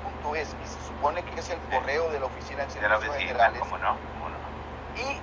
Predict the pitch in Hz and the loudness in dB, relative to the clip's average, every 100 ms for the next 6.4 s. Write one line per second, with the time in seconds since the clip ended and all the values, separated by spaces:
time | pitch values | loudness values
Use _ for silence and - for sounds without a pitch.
0 | - - 202 196 - - 269 294 - 208 | -2 10 12 10 4 8 10 10 6 4
1 | 170 185 202 202 190 190 190 185 175 - | 4 4 2 2 -2 -4 -2 -2 -2 -2
2 | 190 190 - - 165 156 - 190 196 214 | -2 0 4 4 4 -4 -6 -2 -2 -2
3 | - 196 180 190 190 190 - - - - | 0 0 2 2 2 0 -6 -8 -8 2
4 | 190 190 180 - 180 185 180 - 180 190 | 4 4 2 -4 0 2 2 0 -2 -2
5 | 190 196 - - - - - - 175 - | 4 4 4 -4 -6 -8 -8 -2 -2 0
6 | 160 151 156 | 4 4 4